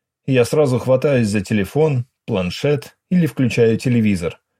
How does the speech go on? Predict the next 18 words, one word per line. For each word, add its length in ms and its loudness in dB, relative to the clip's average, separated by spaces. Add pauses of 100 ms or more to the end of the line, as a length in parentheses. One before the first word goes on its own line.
(300)
признается 580 -4
женщина 460 -2
по 160 -6
имени 280 -2
Оливия. 500 -6 (1900)
Но 160 0
не 160 2
нужно 380 2
бояться 520 2
оставаться 540 -2
наедине 480 0
с 60 -8
собой, 520 -2 (460)
потому 300 0
что 140 -2
это 160 2
хорошая 440 2
возможность 840 0